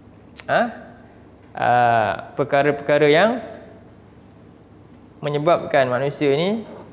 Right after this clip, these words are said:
ah, menerima akibat yang buruk lah. Eh, malang di akhirat. Semua ni akan apa? Dihadirkan. Untuk apa? Menjadi hujah yang mendakwa mereka nanti.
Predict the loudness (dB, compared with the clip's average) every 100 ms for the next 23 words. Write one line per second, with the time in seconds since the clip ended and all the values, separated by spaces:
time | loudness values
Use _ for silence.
0 | -20 -20 -20 -8 -2 0 0 0 -2 0
1 | 0 0 0 0 0 2 0 -2 -12 -20
2 | -20 -20 -20 -20 -20 -20 -20 -20 -20 -10
3 | -4 0 2 4 4 2 2 2 2 0
4 | -14 -16 -8 -2 2 4 4 2 2 2
5 | 2 2 2 2 0 0 -10 -20 -20 -20
6 | -20 -14 -2 2 4 4 4 0 -2 -12
7 | -18 -20 -20 -20 -20 -20 -20 -20 -20 -12
8 | -10 0 2 4 4 2 0 -10 -18 -20
9 | -20 -14 -6 -2 0 0 0 0 0 2
10 | 2 2 0 0 0 2 0 0 -2 -2
11 | -2 -4